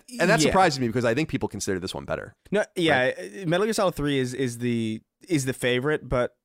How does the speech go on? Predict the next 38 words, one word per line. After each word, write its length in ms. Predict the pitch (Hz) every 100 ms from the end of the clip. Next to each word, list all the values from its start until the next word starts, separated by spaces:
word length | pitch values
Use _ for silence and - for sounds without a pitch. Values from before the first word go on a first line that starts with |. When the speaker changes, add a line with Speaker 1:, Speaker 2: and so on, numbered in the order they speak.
| _
Speaker 1:
th-, 140 | - -
the 160 | 156 151
people 320 | 220 262 302
that 140 | 135
I've 180 | 123 127
spoken 320 | - 120 117
to, 100 | 110 117
and, 100 | 127
and 160 | 156 160
it's 100 | 233
always 160 | 226
been 100 | 160
my 160 | 123 123
feeling 300 | 120 113 110
that, 100 | 113
like, 380 | 113 110 - _ _ _ _ _ _ _ -
Metal 160 | 147
Gear 80 | 226
Solid 220 | - 117 -
two 240 | 117 110
is 120 | 104
just 420 | - 104 - -
so, 840 | - - - 104 107 107 101 95 - - - _ _ _ _ _ _ _ _ _ _ _ _ _ _ -
I 140 | 185
don't 160 | 214 165
know. 220 | 147 127
There's 160 | 120 160
something 200 | 214 214
about 260 | 139 131
it 60 | 117
that's, 160 | 120
like, 120 | 123 117
really 180 | 117
special 360 | 113 - 110 127
and, 80 | 117
like, 120 | 107
really 180 | 113 113
iconic. 560 | 110 - 110 117 -